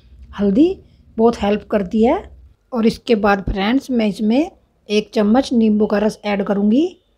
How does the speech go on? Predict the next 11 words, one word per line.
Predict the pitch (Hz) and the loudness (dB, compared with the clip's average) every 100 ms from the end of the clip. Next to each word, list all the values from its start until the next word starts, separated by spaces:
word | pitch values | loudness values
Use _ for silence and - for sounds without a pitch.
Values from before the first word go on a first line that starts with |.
| _ _ _ _ _ | _ _ _ _ _
नींबू | 202 214 220 220 254 | -2 2 4 4 4
में | 247 220 190 | 2 0 0
भी | 277 381 | -2 -2
vitamin | 285 202 214 208 208 | -4 -4 -4 -2 -2
सी | 190 - 214 | -4 -6 -4
और | 403 311 | -2 0
अन्य | 240 240 240 | 4 4 4
गुण | 214 233 | 4 2
होते | 208 190 | 0 -6
हैं | 202 | -8
friends, | 180 185 233 330 | -6 -6 -6 -8